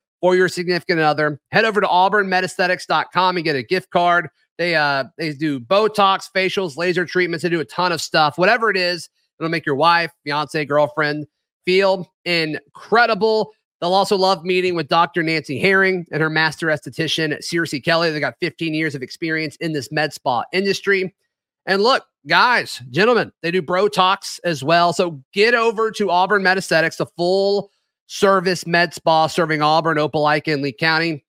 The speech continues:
Gift card purchases are easy at auburnmedaesthetics dot com, or just stop in to see them. They're on East Glen Avenue across from Chappie's. Remember, Auburn Med Aesthetics is perfect for last minute gift cards. Guys, we promise she will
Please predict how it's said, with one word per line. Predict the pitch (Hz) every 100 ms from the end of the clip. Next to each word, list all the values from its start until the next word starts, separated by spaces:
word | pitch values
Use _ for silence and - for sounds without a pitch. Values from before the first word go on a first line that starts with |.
| _
Gift | 175 175
card | - 175 165
purchases | 175 170 147 131
are | 135
easy | 175 185 160
at | 143
auburnmedaesthetics | 160 156 143 135 - 127
dot | - 104
com, | - 190 190
or | 156 165
just | 165
stop | - 170 160 175
in |
to | 147
see | - 147
them. | 143 135 131 _ _
They're | 151
on | 147 -
East | 180 -
Glen | 165
Avenue | 151 143 147 147
across | - - 151 151
from | - 110
Chappie's. | - 185 170 170 151 - _ _
Remember, | 147 143
Auburn | 151 156
Med | 151 143
Aesthetics | - 143 139
is | 135
perfect | - 180 175 151
for | 135
last | 147 -
minute | 131 101
gift | 190 190
cards. | - 190 180 165
Guys, | 160 180 165
we |
promise | 175 156 135 135 - _ _ _
she | - 156 151 151 - _
will | 139 139 123